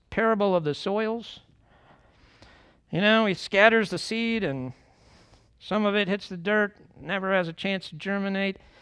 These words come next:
Other stuff hits some really shallow soil, springs up quick, but when persecution and trouble come, that doesn't make it, and we've dealt with that. But then there's another seed that I think is probably m-, many more of us have to face.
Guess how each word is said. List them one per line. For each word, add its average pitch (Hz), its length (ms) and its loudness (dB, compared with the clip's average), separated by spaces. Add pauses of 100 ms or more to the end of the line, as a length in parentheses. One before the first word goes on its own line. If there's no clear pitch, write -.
(240)
Other 208 220 4
stuff 202 400 4
hits 190 200 -4
some 185 160 -2
really 196 240 0
shallow 196 400 4
soil, 190 420 0
springs 196 440 -4
up 190 180 -2
quick, 202 320 0
but 185 140 -2
when 180 160 -2
persecution 196 720 -2
and 185 100 -4
trouble 190 300 2
come, 202 400 2 (460)
that 185 200 8
doesn't 196 280 4
make 190 220 2
it, 190 100 0
and 160 80 -8
we've 160 160 -4
dealt 190 220 6
with 196 120 4
that. 202 200 8
But 220 160 4
then 302 180 4
there's 285 200 0
another 254 360 2
seed 208 420 0
that 190 140 4
I 190 80 6
think 220 260 -2
is 185 120 0
probably 254 380 -2
m-, 233 500 2 (480)
many 233 240 4
more 262 420 2 (1000)
of 190 100 -4
us - 300 -4 (460)
have - 220 -6
to 147 60 -10
face. - 600 -12